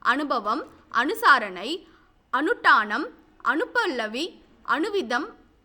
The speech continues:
அனுதினம், அனுசரி, அனுமானம், அநேகம், அநியாயம், அனிந்தியம், அதிசயம், அதீதம்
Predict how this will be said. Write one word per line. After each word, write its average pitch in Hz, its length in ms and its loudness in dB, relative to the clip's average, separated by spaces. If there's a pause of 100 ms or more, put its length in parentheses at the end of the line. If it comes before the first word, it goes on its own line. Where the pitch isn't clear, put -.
அனுதினம், 302 560 -2 (300)
அனுசரி, 320 760 -2 (200)
அனுமானம், 311 840 2 (580)
அநேகம், 285 640 0 (240)
அநியாயம், 285 760 0 (680)
அனிந்தியம், 330 640 0 (460)
அதிசயம், 277 720 -2 (340)
அதீதம் 320 560 0